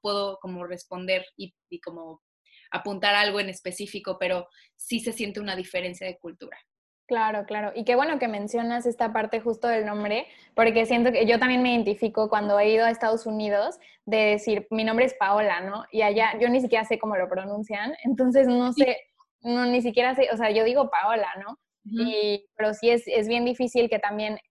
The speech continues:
Speaker 2: eh, vemos mucho como si vienen extranjeros aquí a México, nosotros nos adapta-, adaptamos muchísimo a ellos. Y es
Speaker 1: Exacto.
Speaker 2: como, sí, eh, claro, a nosotros les pon-, nos ponemos a hablarles en inglés o lo que sea, pero si nosotros vamos allá, allá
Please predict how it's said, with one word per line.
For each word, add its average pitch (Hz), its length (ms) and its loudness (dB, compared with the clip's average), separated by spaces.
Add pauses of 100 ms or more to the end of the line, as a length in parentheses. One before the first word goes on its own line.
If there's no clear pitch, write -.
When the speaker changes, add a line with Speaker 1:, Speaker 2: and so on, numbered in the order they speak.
(160)
Speaker 2:
eh, 202 520 0
vemos 233 340 0
mucho 240 320 -4
como 214 320 -6
si 220 160 -6
vienen 220 460 -6
extranjeros 214 720 -6
aquí 190 160 -8
a 208 80 -4
México, 214 400 -8
nosotros 214 400 -6
nos 208 160 -8
adapta-, 190 420 -8
adaptamos 214 640 -4
muchísimo 208 580 -10
a 202 120 -10
ellos. 185 260 -10 (460)
Y 214 160 -2
es 208 100 -8
Speaker 1:
Exacto. 196 60 -6
Speaker 2:
como, 208 380 -10
sí, 220 360 -2 (120)
eh, 208 320 2 (440)
claro, 233 400 4
a 196 80 0
nosotros 226 420 0
les 226 140 0
pon-, 208 160 -6
nos 214 140 -4
ponemos 220 240 -6
a 220 40 -4
hablarles 202 320 -2
en 220 80 -6
inglés 214 520 -4
o 202 60 -8
lo 196 140 -10
que 208 120 -16
sea, 220 300 -4 (140)
pero 220 220 -2
si 226 100 -6
nosotros 220 340 -4
vamos 247 220 -6
allá, 214 340 -2 (200)
allá 214 440 -2